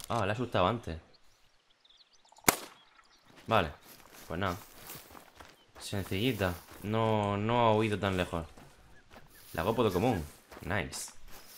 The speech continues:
Me queda el kilómetro treinta y tres para llegar al, al último punto de observación que quiero hacer.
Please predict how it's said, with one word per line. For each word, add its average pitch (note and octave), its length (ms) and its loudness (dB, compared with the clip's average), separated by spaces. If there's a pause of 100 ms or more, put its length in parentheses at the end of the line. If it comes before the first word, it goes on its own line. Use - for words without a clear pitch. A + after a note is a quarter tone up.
(2250)
Me G#2+ 180 0
queda C3+ 240 2
el C3 80 0
kilómetro C3+ 320 4
treinta A#2 280 0
y G2 40 -2
tres A#2 480 2
para G2 140 2
llegar A2 220 6
al, G2 560 4
al F#2+ 180 0
último G2 560 4
punto G#2+ 220 2
de - 0 -
observación G#2 640 2
que F#2 100 -6
quiero F2+ 160 4
hacer. B2+ 400 0